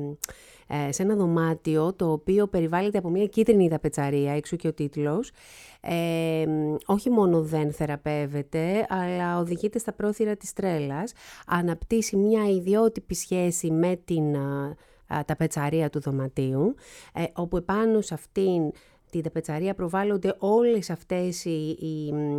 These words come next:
οι κοινωνικές παράμετροι που την εγκλωβίζουν, ε, σύζυγος, οικογένεια,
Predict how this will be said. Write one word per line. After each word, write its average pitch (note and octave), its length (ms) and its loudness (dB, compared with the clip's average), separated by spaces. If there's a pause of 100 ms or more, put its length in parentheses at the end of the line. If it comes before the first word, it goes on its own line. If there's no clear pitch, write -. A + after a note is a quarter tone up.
(240)
οι D#3+ 140 -2
κοινωνικές E3+ 640 0
παράμετροι F3 520 0
που F3 220 -8
την D#3+ 280 -2
εγκλωβίζουν, D#3 1000 -2 (400)
ε, D#3+ 680 -4
σύζυγος, F#3+ 720 -4
οικογένεια, F#3+ 920 0